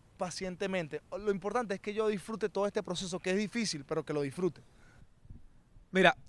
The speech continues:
Speaker 2: este, fueron pasando los días, han pasado los días. Tú, ah, te convertiste en el primer venezolano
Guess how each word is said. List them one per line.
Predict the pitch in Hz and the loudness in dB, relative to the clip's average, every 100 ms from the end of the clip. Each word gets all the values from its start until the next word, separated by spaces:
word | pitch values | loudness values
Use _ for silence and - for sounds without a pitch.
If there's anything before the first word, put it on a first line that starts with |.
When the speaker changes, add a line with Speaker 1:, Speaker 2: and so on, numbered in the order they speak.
| - | 6
Speaker 2:
este, | 185 151 - 180 | 8 8 4 2
fueron | - 220 240 | 4 2 6
pasando | 208 196 214 | 6 6 6
los | 214 170 | 4 4
días, | 160 131 131 - - | 0 -2 -6 -12 -10
han | 139 156 | -8 -4
pasado | 190 180 | -2 -2
los | 156 127 | -2 -4
días. | 143 123 117 117 - | -4 -2 -4 -10 -20
Tú, | - 135 151 156 139 120 104 - _ _ _ _ _ _ _ _ | -8 -4 0 0 -2 -4 -8 -14 _ _ _ _ _ _ _ _
ah, | - - - - | -16 -14 -16 -16
te | - | -12
convertiste | 120 123 127 | -8 -6 -4
en | 160 | -4
el | |
primer | 135 120 131 | -4 -4 -4
venezolano | 143 135 110 120 131 139 | -4 -6 -6 -6 -6 -10